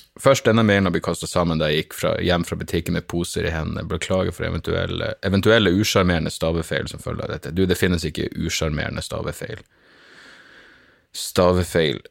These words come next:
smelter ethvert hjerte. Ehm, så sier han, «Takk for en utrolig god, sjarmerende og for meg hjelpsom podcast. Jeg har per dags dato nettopp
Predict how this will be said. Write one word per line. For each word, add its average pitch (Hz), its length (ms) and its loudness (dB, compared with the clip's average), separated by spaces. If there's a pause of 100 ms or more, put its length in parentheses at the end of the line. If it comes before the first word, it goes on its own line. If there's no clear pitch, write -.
(160)
smelter - 760 -2
ethvert - 340 -2
hjerte. - 320 -2 (1600)
Ehm, 101 540 4 (1500)
så 85 120 -8
sier 87 280 0
han, 87 100 -2
«Takk 135 240 2
for 127 80 2
en 107 140 2
utrolig 135 340 0
god, 135 220 0
sjarmerende 98 520 0
og - 80 -6
for 87 140 -2
meg 110 160 0
hjelpsom 95 380 -4
podcast. - 640 -6 (300)
Jeg 101 160 0
har 117 120 0
per 135 200 2
dags 131 280 0
dato 113 280 2
nettopp - 600 -4